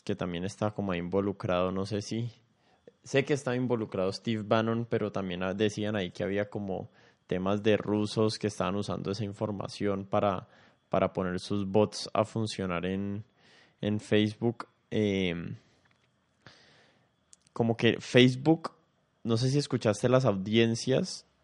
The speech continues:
en las que, <laughs> en las que apareció Mark Zuckerberg, eh, en el Senado, pero ellos básicamente, no sé si se esconden, pero sí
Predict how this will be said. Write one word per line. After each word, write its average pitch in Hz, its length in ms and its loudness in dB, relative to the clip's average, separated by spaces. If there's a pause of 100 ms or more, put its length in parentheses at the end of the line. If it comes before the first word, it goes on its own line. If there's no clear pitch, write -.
(140)
en 107 160 -2
las 95 180 -2
que, 143 120 2
<laughs> 123 140 2
en 123 120 4
las 110 160 4
que 113 60 0
apareció 95 460 0
Mark 98 300 0
Zuckerberg, 113 640 0 (420)
eh, 98 400 -2
en 98 160 -6
el 95 120 -4
Senado, 98 560 -4 (460)
pero 110 180 4
ellos 117 240 0
básicamente, 117 1160 2 (680)
no 117 260 -2
sé 127 140 0
si 131 160 -4
se 127 140 0
esconden, 123 840 0
pero 104 260 4
sí 104 760 0